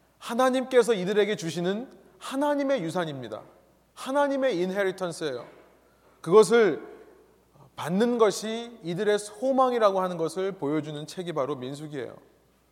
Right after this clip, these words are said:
소원하옵기로는요, 여러분,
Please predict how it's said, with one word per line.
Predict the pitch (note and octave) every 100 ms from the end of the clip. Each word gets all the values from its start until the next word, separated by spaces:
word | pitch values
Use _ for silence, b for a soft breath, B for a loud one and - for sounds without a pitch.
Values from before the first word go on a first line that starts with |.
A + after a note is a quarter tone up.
| _ _ _ _ _
소원하옵기로는요, | - F#3+ G3+ F#3+ F#3 F3+ E3 D3+ C3+ D#3 B2 - _ -
여러분, | C#3+ D#3 E3 C#3